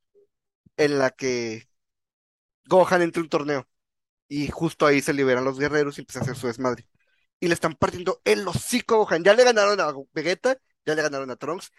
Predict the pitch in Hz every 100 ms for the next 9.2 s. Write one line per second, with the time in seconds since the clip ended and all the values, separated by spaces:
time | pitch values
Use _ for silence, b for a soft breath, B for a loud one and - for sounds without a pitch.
0 | b 156 156 208 226 208 208 196 185 151
1 | 147 156 160 147 160 175 262 _ _ _
2 | _ _ _ _ _ _ _ _ _ _
3 | _ 165 180 170 175 147 151 139 127 156
4 | 160 135 _ _ _ _ _ - 214 -
5 | 165 151 240 214 202 185 196 190 - 214
6 | - 202 _ _ _ _ - 147 143 139
7 | 127 160 160 170 160 139 135 156 143 151
8 | _ _ _ 127 143 - 135 120 127 127
9 | 120 113